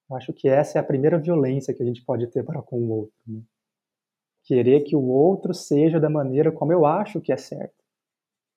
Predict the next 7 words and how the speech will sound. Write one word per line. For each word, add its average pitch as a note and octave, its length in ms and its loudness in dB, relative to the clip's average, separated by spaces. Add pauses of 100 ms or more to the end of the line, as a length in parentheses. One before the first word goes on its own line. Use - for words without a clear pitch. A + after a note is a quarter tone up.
(140)
né? A#2 200 -12 (1200)
Então, E3+ 300 -2
pra F3 160 0
mim, D#3+ 200 -2
a D#3 40 0
constelação C#3+ 560 -6
familiar, C3+ 600 -4